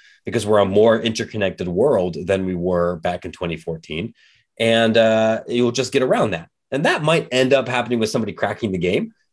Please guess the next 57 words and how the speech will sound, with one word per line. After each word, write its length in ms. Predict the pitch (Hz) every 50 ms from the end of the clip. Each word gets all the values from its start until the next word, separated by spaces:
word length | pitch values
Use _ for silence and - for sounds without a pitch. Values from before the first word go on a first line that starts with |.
| _ -
but, 460 | 95 117 113 113 110 - - - -
um, 320 | 127 123 117 113 110 110 113
E 120 | 127 139
A 40 | 139
is 80 | 127 -
gonna 140 | 135 113
take 200 | 107 - 123 120
out 120 | 113 113 110
that 140 | 113 98 -
functionality 500 | 113 107 98 - - 104 98 98 95 90
to 60 | 87
make 140 | 85 80 -
it 60 | 82
harder. 420 | - - - 107 92 80 - - _ _ _ _ _ _ _ _ _
Uh, 180 | - 104 104 95
so 140 | - - 107
you 100 | 104 110
will 100 | 117 110
have 120 | 110 107
a 60 | 101
more 200 | 101 101 98 92
rigid 380 | 87 98 113 120 113 107 85 80
experience, 580 | 85 - - - - 90 85 80 78 78 - -
and 80 | 101
that 120 | 104 110 107
will 80 | 113
probably 440 | 110 - 107 95 95 95 87 92 92
not 200 | 90 85 82 82
be 240 | - 82 82 85 80
something 400 | - 87 80 80 - 82 80 80 82
that, 180 | 92 90 82
that 160 | - 87 -
people 280 | - 98 82 87 87 85
will 80 | 82 82
enjoy 240 | 80 78 80 73
as 140 | 73 - -
much. 220 | 78 78 - - -
Again, 400 | - 123 - 208 180 113 165 160 - _ _ _ _ _ _ _ _ _ _ _ _ _ _ _ _ _ _ _ _ _
a, 460 | 113 110 107 107 104 104 101 - - _ _ _ _
uh, 80 | 113 120
in 120 | 120 120 120
the 180 | 123 123 127 -
unlikely 760 | 120 123 127 131 127 127 131 127 127 - - 120 117 107 - -
event 500 | 95 87 80 80 78 76 - _ - - _
that 120 | - 90 80
that 140 | 85 76
happens. 380 | 76 80 82 82 - - - -
The 140 | - 156 226
other 120 | 330 339
thing, 300 | - - 170 147 147 - -
I 120 | - 151
mean, 220 | 151 143 139 139
and, 220 | - 131 131 127 123
and 220 | - 131 127 120
I 120 | 123 120 131
don't 100 | 139 135
wanna 220 | 127 113 95 82